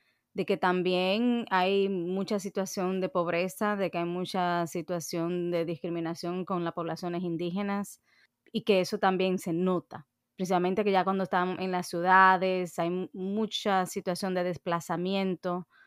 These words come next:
porque son comunidades pobres. Lima está totalmente, eh, sobrepoblada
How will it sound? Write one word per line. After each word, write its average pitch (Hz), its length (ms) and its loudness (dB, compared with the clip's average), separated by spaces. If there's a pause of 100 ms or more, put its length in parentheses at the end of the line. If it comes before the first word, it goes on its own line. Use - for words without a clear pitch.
(240)
porque 220 260 2
son 190 160 -2
comunidades 185 600 0
pobres. 208 500 0 (100)
Lima 240 300 8
está 190 240 4
totalmente, 185 1300 2
eh, 170 60 -2
sobrepoblada 175 920 2